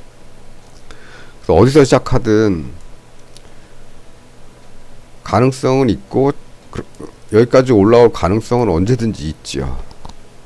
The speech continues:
그래서 제가 그냥 일 대 일 놔두고 금요일 하루는 그냥 아무것도 안 한 겁니다. 월요일은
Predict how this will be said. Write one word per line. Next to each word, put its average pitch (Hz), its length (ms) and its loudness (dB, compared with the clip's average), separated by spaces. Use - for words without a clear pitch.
그래서 120 240 -2
제가 101 260 2
그냥 98 200 2
일 101 140 2
대 - 220 0
일 107 120 2
놔두고 85 440 0
금요일 104 420 2
하루는 110 640 -2
그냥 82 240 -4
아무것도 92 400 -2
안 - 140 0
한 107 120 0
겁니다. 82 400 -6
월요일은 110 760 2